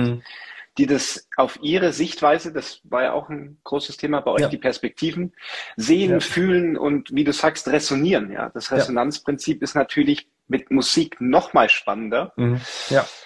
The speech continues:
Speaker 2: Klar, mit Sprache, aber mit Musik ist es, äh, vielleicht ein bisschen noch persönlicher,
Speaker 1: Mhm.
Speaker 2: weil natürlich diese Schwingung, diese Klänge jeden Einzelnen so berühren, wie er das grad aufnimmt. Und
Speaker 1: Ja.
Speaker 2: ich stell mir diese Atmosphäre mega vor. Allein wenn ich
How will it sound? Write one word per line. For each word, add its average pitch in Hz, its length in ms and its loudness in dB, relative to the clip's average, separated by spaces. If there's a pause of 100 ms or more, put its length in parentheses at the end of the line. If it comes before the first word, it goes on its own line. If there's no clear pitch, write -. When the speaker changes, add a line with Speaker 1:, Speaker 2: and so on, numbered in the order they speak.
(140)
Speaker 2:
Klar, 165 220 4
mit 160 140 -6
Sprache, 175 540 -2
aber 139 160 -2
mit 131 220 -10
Musik 151 380 -10
ist 151 160 -6
es, - 320 -10 (320)
äh, 131 320 2
vielleicht 135 360 -4
ein 135 80 -4
bisschen 143 560 -4 (580)
noch 156 380 0
persönlicher, 131 880 0 (220)
Speaker 1:
Mhm. 127 300 0 (760)
Speaker 2:
weil 123 480 0 (160)
natürlich 156 500 0
diese 139 360 2
Schwingung, 175 480 2
diese 135 300 0
Klänge 165 360 2
jeden 160 460 2
Einzelnen 147 500 0
so 165 160 4
berühren, 151 420 2
wie 143 200 0
er 143 140 4
das 160 180 -4
grad - 420 0
aufnimmt. - 720 -2 (540)
Und 107 220 -10
Speaker 1:
Ja. 143 120 6
Speaker 2:
ich - 120 -4
stell 131 160 4
mir 135 120 2
diese 131 240 2
Atmosphäre 135 560 2
mega 135 400 4
vor. - 180 -2
Allein 156 480 0
wenn 143 160 -2
ich - 220 -10